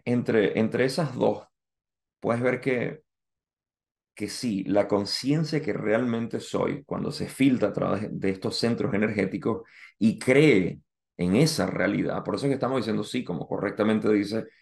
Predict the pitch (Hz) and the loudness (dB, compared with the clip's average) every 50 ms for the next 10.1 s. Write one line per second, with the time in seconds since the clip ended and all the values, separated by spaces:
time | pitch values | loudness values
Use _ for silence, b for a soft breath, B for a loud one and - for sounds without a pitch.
0 | B B _ _ _ - - - - - - - - 98 113 156 185 180 - - | B B _ _ _ -12 -8 -8 -8 -8 -6 0 2 2 4 4 4 2 2 2
1 | - - 107 143 143 147 - 120 131 123 - 107 - 110 107 107 - 135 120 104 | 2 4 6 4 4 4 2 0 0 0 -4 -6 -4 -4 -4 -2 -2 -2 -2 0
2 | 90 101 - 139 139 143 120 104 - - 98 95 92 98 113 - - 95 95 98 | -2 -2 -4 -2 -2 0 0 0 -2 -2 0 0 0 0 0 0 0 2 2 2
3 | 95 104 110 113 - B B B B B B _ _ _ _ - - - - 85 | 2 2 -2 -2 -2 B B B B B B _ _ _ _ -10 -6 -4 -2 -2
4 | 87 87 87 - - - - - 95 95 - 101 98 95 95 90 - 101 101 117 | -2 -2 -4 -6 -8 -8 -4 -2 -2 0 0 0 -2 -2 -2 -2 0 0 2 2
5 | - - 123 - - - - - - - - - - - - _ _ _ _ _ | 2 0 0 0 0 0 -2 -4 -4 -4 -4 -4 -4 -8 -12 _ _ _ _ _
6 | _ _ _ _ _ _ _ _ _ - - 80 - - - 123 131 143 139 123 | _ _ _ _ _ _ _ _ _ -8 -8 -8 -8 -2 0 4 6 6 6 6
7 | - 95 101 101 120 120 117 - 101 98 - - - 101 95 110 120 120 110 - | 4 2 2 2 0 -2 0 0 -2 -2 -2 -2 -2 -2 0 0 -2 -4 -4 -4
8 | 101 110 98 95 92 95 92 95 101 104 110 110 90 90 101 - - - - - | -4 -2 -2 -2 -6 -6 -6 -6 -6 -4 -4 -4 -2 -4 -4 -6 -6 -6 0 2
9 | 98 98 101 104 101 95 - 101 - - - - - - - 90 50 50 - - | 2 4 4 2 2 0 0 -2 -2 -4 -4 -2 -2 -2 -2 -2 -2 -4 -4 -6
10 | - | -8